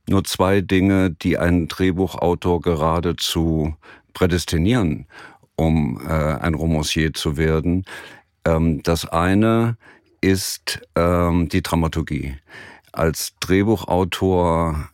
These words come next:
äh, lernen Sie das so vom Lö-, mit dem Löffel auf, dass, äh, das irgendwann Teil Ihrer D N A geworden ist, eine Geschichte spannend zu erzählen und an den richtigen Stellen,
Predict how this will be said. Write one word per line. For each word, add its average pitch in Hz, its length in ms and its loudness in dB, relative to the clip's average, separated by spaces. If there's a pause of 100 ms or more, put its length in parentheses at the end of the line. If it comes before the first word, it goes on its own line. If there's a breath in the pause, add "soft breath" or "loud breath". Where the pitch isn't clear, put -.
(120)
äh, 80 220 0
lernen 85 640 2
Sie 85 220 -2
das 85 420 0
so 95 640 0 (240)
vom 90 240 0
Lö-, 87 220 2
mit 90 240 0
dem 92 120 2
Löffel 87 400 2
auf, 80 360 -2 (720 loud breath)
dass, - 600 -2 (180)
äh, 95 200 -4
das - 260 0
irgendwann 110 400 2
Teil 98 260 0
Ihrer 98 220 2
D 92 140 2
N 87 180 2
A 85 200 0
geworden 69 460 -2
ist, 62 300 -6
eine 82 240 0
Geschichte 98 640 -2
spannend 82 800 -2 (260 loud breath)
zu - 220 0
erzählen 78 680 0
und 80 180 0
an 78 140 -2
den 85 140 0
richtigen 92 500 -2
Stellen, 92 640 2